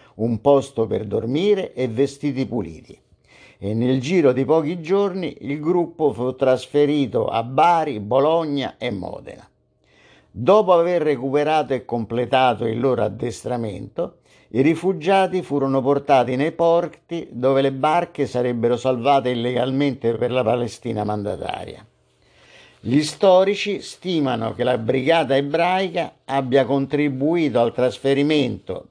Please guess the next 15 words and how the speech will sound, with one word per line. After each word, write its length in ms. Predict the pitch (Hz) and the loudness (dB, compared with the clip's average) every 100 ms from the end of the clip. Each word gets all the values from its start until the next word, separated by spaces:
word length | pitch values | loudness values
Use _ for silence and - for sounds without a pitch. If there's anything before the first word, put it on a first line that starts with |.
| _ | _
tra 160 | 113 | -6
il 120 | 120 120 | -4 -4
millenovecentoquarantacinque 2250 | 160 156 135 123 117 120 147 143 117 113 117 120 113 123 120 143 147 120 101 98 - _ _ - - - | -4 -2 0 0 0 0 0 -2 0 0 0 0 -2 -2 -2 -2 -2 -2 -4 -8 -10 _ _ -20 -20 -8
e 120 | 104 | -4
il 100 | 113 | -2
millenovecentoquarantotto 2000 | 131 170 147 123 117 117 117 - 147 131 113 107 123 160 170 185 196 196 - 165 - _ _ _ _ | 0 0 2 0 0 0 0 0 0 0 -2 0 2 0 0 0 0 0 -6 -6 -6 _ _ _ _
di 240 | 104 135 | -4 -2
quindicimila, 1160 | 113 147 151 151 143 160 160 185 196 185 131 - _ _ _ | 0 2 2 0 -2 -2 0 0 0 0 -2 -10 _ _ _
ventiduemila 880 | 113 143 143 147 143 151 160 165 139 | -2 0 0 0 0 0 0 0 0
sfollati 640 | - - 127 143 143 127 | 0 0 2 4 2 2
ebrei 760 | 151 175 151 139 123 131 143 _ _ _ | 0 -2 0 2 2 0 -4 _ _ _
come 320 | - 131 127 | -8 -4 -2
parte 640 | - - 165 147 - 120 113 | -4 -2 0 0 -2 -2 -2
del 180 | 123 131 | -2 -2
Brigà 600 | 151 196 - 147 - | 0 -2 0 0 -2